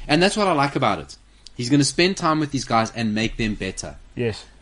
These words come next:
Speaker 1: Uh, and, and, and I really like that aspect of it. Will it work? I don't know.
Speaker 2: Only time will tell.
Speaker 1: Nobody knows, but I like it. It's imaginative. It's different. No one saw it coming. It's not cliched.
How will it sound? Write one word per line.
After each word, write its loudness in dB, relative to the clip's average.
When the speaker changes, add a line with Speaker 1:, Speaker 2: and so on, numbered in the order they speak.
Speaker 1:
Uh, 2
and, 0
and, -2
and 0
I 2
really 4
like 2
that -2
aspect -8
of -6
it. -8
Will 6
it 2
work? 4
I 4
don't -2
know. -14
Speaker 2:
Only -4
time 0
will -4
tell. -2
Speaker 1:
Nobody 6
knows, 2
but -2
I 4
like 4
it. 0
It's -8
imaginative. -2
It's -6
different. 0
No 6
one 4
saw 0
it -4
coming. 0
It's -4
not 4
cliched. 4